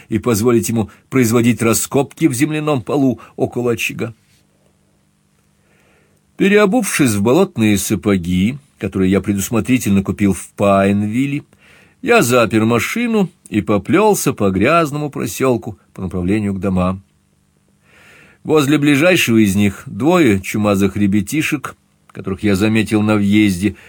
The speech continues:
играли в кустах около забора, выстроенного из железнодорожных шпал.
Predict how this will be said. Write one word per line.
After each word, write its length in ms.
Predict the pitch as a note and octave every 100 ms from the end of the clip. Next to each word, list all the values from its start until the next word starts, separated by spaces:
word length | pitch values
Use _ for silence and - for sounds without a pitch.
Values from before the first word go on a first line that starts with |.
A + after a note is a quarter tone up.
| -
играли 400 | A2 G#2+ F3+ D3+
в 80 | -
кустах 600 | A2 G2+ - A2+ A#2 G#2
около 280 | F#2+ G2+ G2
забора, 580 | F#2 F#2+ F2 B2+ C3+ B2 - _
выстроенного 880 | F#2 F#2 A#2+ A2+ - A#2+ A#2 A#2 A2+ _ _
из 120 | G2
железнодорожных 680 | F2 F#2+ F2+ F#2 G2 G2 G2
шпал. 540 | - - G2 F#2 F#2+